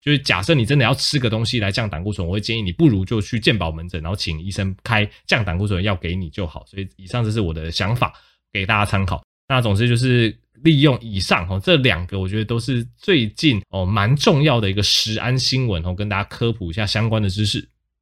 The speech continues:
OK，那这集就先到这边啦。那希望这一类就是医学常识的科普，可以就是在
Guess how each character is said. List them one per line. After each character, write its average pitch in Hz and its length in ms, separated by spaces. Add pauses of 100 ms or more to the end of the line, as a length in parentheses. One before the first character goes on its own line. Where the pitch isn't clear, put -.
(440)
OK， 196 180
那 226 140
这 214 140
集 170 120
就 165 160
先 147 220
到 156 80
这 151 80
边 139 180
啦。 120 200
那 123 560
希 139 140
望 139 120
这 131 120
一 - 20
类 123 320
就 117 120
是 117 100
医 208 100
学 180 120
常 123 140
识 143 60
的 123 80
科 123 180
普， 117 160
可 107 100
以 104 140
就 101 140
是 104 120
在 104 300